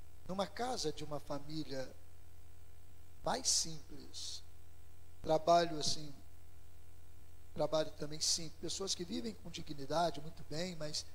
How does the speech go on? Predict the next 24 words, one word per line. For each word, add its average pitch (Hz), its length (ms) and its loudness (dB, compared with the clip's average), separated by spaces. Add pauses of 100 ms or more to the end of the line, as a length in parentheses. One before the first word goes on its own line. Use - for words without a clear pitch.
(140)
pessoas - 340 2
simples. - 680 0 (760)
Eu 147 80 -2
fiquei 175 160 -4
muito 180 220 -2
surpreso. 151 640 -2 (1200)
O 156 60 -2
esposo 190 460 0
disse 175 500 0
assim: 143 420 2 (1000)
É, 139 500 -2 (1120)
porque 156 240 0
aí 175 60 2
perguntava 165 500 2
se - 80 -2
estava 151 160 2
tudo 139 300 -6
bem, 156 140 0
estava 156 240 2
precisando 151 260 -4
de 147 80 -4
alguma 131 280 -4
coisa. 151 380 -2 (840)
"Pastor, 165 540 -2